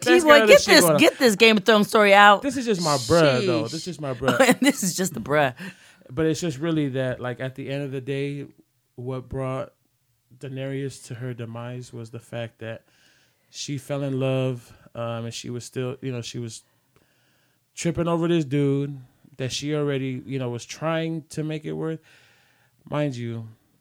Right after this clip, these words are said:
Speaker 1: in,
Speaker 2: Mm.
Speaker 1: in the show, she's just not trying to make it work with any old dude, right? It's, it's revealed that the dude she's trying to make it work with, that she fell in love with,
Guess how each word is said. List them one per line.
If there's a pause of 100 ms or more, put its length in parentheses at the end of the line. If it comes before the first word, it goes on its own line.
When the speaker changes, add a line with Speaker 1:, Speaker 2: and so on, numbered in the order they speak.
(460)
Speaker 1:
in,
Speaker 2:
Mm.
Speaker 1:
in
the
show, (680)
she's
just
not
trying
to
make
it
work
with
any
old
dude,
right? (400)
It's, (720)
it's
revealed
that (260)
the
dude
she's
trying
to (220)
make
it
work
with,
that
she
fell
in
love
with,